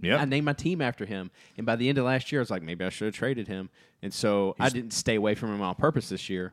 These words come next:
Speaker 1: Right.
Speaker 2: But he's done what he's done every year. Toward the playoffs, he's faded.
Speaker 1: So it was, Eckler had a twenty-one point game the week before.
Speaker 2: Yeah.
Speaker 1: And so, and it's against Denver.
Speaker 2: Yeah.
Speaker 1: The, like,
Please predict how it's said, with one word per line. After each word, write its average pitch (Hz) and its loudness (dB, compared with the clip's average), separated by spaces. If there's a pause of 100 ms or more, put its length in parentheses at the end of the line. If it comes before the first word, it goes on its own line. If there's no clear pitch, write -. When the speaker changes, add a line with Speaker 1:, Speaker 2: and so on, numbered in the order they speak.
Speaker 1:
Right. 90 -2 (120)
Speaker 2:
But 101 0
he's 123 0
done 113 4
what 113 -2
he's 101 -6
done 104 -2
every 95 -6
year. 95 -6 (340)
Toward 117 0
the 101 -6
playoffs, 104 0 (240)
he's 104 0
faded. 92 -2 (260)
Speaker 1:
So 107 2 (160)
it 123 2
was, 101 0
Eckler 143 8
had 104 6
a 95 2
twenty-one 107 0
point 92 -2
game 80 0 (220)
the 90 2
week 78 0 (240)
before. - -4
Speaker 2:
Yeah. 82 -6 (280)
Speaker 1:
And 98 2
so, 85 0 (600)
and 117 2
it's 123 4
against 117 4
Denver. 90 2 (200)
Speaker 2:
Yeah. 85 -6 (260)
Speaker 1:
The, 101 -4 (600)
like, 107 0